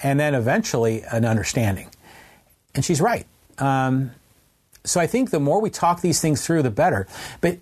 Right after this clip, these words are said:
I think even for people that have hateful speech, we should never condone it.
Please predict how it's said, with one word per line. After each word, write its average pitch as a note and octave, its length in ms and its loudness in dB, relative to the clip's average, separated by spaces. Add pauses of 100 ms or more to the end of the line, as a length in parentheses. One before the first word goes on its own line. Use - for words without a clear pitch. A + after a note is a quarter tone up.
(140)
I D#3+ 120 2
think C4 500 -2 (520)
even C#4 440 2
for F3+ 200 0
people A3 680 0 (480)
that D3+ 160 0
have D3+ 340 0
hateful F3 560 -2
speech, - 520 -2 (1600)
we F3 120 2
should F3 160 2
never F3 240 2
condone D3+ 480 0
it. G3 140 -2